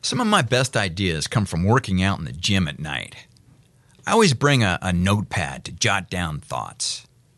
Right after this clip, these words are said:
Also bring industry newsletters to read between reps.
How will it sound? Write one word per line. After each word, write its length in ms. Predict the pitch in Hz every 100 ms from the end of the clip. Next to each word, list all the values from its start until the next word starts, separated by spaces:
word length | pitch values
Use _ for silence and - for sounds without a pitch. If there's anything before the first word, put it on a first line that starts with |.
| _ _ -
Also 300 | 214 - 214
bring 420 | 151 156 139 110 -
industry 400 | 143 156 - 117
newsletters 680 | 95 113 131 98 82 67 -
to 120 | 90
read 300 | 92 110 101
between 340 | 95 123 113
reps. 500 | 92 101 - - -